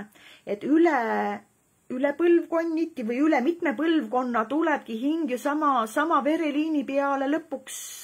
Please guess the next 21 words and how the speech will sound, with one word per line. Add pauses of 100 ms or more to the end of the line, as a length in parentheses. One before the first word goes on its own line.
(180)
suure
tõenäosusega
ka
tagasi. (640)
<laughs> (480)
Sellepärast,
et, (1000)
et, (3250)
me (100)
ühes,
ühel
hetkel
võime
olla
ema, (140)
ühel
hetkel
isa,
järgmisel
hetkel, (200)
eh,